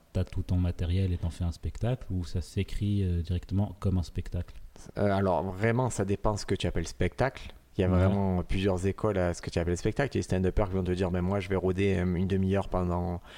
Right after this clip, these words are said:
Speaker 2: quelques années et le jour où j'ai un spectacle, ça sera mortel, nanana. Donc, je
Speaker 1: Mhm.
Speaker 2: comprends l'argumentation.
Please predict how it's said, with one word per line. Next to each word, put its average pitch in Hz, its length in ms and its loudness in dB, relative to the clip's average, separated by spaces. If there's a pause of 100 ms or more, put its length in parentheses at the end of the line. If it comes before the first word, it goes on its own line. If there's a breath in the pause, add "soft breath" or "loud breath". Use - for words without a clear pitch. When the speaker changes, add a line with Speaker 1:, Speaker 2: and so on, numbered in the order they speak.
(400 loud breath)
Speaker 2:
quelques 92 360 2
années 92 720 4
et 90 40 2
le 95 80 2
jour 98 160 0
où 101 40 2
j'ai 95 120 0
un 87 40 -2
spectacle, 92 380 -2
ça 90 100 -2
sera 85 240 -2
mortel, 98 480 2
nanana. 90 560 0
Donc, 101 160 0
je 98 100 0
Speaker 1:
Mhm. 90 80 0
Speaker 2:
comprends 110 320 0
l'argumentation. 98 760 -2